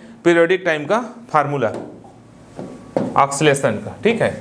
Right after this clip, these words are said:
इतना इसका टाइम होता है। और यहाँ पर भी यदि हम condition apply कर दें, if, जैसे अभी condition apply किया,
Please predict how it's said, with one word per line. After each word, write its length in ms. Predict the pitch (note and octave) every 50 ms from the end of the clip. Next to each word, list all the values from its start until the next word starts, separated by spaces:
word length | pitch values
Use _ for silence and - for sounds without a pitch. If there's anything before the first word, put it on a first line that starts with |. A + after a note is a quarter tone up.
| - - - - - - -
इतना 540 | E3+ F3 F3+ F3 F3+ F3+ F#3+ F#3 G3 F#3+ F#3
इसका 320 | D3+ - - - D#3 E3 F#3+ G#3 G#3 G#3 - - - -
टाइम 220 | C#3 C#3 C#3+ C#3+ C3
होता 220 | B2+ A#2 B2 B2+
है। 280 | B2 D3+ F3 F3+ - - - - - - - - - -
और 160 | E3+ F3 F3
यहाँ 200 | E3+ D#3+ G3 A3+
पर 160 | A3+ A3+ G#3
भी 100 | G3 G#3+
यदि 120 | G#3 G3
हम 140 | F#3+ F#3 F#3 F#3
condition 380 | F3+ D#3+ E3 D#3+ D#3 G#3 G3+
apply 300 | G3 F#3 F#3+ F3+ E3 D#3
कर 180 | C#3+ D3+ C#3+ B2+
दें, 260 | A#2+ D3 F3 G3+ A3+ - - - - - - - - - F#3+
if, 240 | G#3+ A3+ A3 - - - - - - - - - - - - - - - - - - - - -
जैसे 220 | A#2 D3+ D3 E3+
अभी 120 | E3 E3 G#3
condition 340 | G3+ G3 G3 F#3 F3+ F#3 G3
apply 280 | F#3+ F#3 F#3+ F#3 F#3
किया, 260 | F3+ F#3 F#3+ G3 G3+